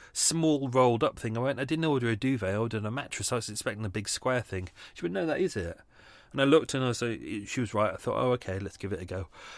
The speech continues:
Uh, and I took it home. I, I've ne-, I'd never tried memory foam before, and it was great. You cut it open, and then all of a sudden it starts filling with air, and, then,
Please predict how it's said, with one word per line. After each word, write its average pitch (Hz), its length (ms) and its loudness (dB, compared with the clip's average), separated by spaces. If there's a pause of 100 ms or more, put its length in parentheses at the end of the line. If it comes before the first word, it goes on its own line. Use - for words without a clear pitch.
(220)
Uh, 123 240 0
and 123 80 -4
I 127 40 0
took 165 200 0
it 143 60 2
home. 151 180 6
I, 147 160 8
I've 143 100 4
ne-, 170 240 8
I'd 147 160 4
never 156 180 4
tried 175 380 2
memory 104 300 4
foam 107 320 2
before, 120 320 4
and 113 80 -4
it 107 40 -6
was 120 120 -6
great. 170 240 4
You 110 160 -6
cut - 280 -4
it - 60 -10
open, 123 520 -4 (500)
and 123 100 2
then 131 140 4
all 147 240 4
of 117 40 2
a 113 60 -2
sudden 127 300 0
it - 60 -12
starts - 340 0
filling 117 240 0
with 101 100 2
air, 113 160 6
and, 98 100 2
then, 95 120 0